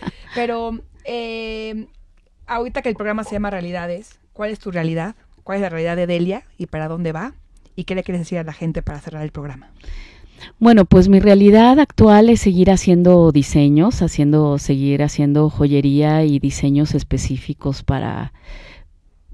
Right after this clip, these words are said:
Speaker 1: pues, para quien, que-, quien los quiera, que esa es mi prioridad. El diseño ahora es una parte muy importante en mi vida y mi vida va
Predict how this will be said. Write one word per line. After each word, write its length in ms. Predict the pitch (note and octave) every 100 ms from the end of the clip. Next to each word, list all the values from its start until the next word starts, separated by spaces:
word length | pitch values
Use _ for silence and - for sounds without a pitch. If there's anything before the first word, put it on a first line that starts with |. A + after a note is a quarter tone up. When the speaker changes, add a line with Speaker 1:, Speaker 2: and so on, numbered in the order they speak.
| -
Speaker 1:
pues, 160 | - C#3+
para 200 | D3 C3+
quien, 360 | - C#3 B2+ -
que-, 200 | - C3+ -
quien 180 | C#3 C3+
los 160 | -
quiera, 300 | - C#3+ D3+
que 260 | - D3 C#3+
esa 180 | - D#3+
es 120 | -
mi 120 | D3+
prioridad. 500 | - D3+ D3+ D3 D3
El 120 | D#3
diseño 480 | D3 - D#3 D3+ E3
ahora 380 | D#3 D3 D3 D3
es 300 | C#3+ C#3+ -
una 140 | D3 C#3+
parte 220 | C#3+ D3
muy 160 | D3
importante 440 | D3 - - C#3+ D3+
en 60 |
mi 120 | D#3 D3
vida 320 | D3+ E3 F#3+ - - - - -
y 500 | - E3 D#3 D3+ D3+ D3 _ _ - - - - - - _ -
mi 220 | E3 E3
vida 320 | F3 F3+ F#3+
va 500 | E3+ E3 E3 F3+ -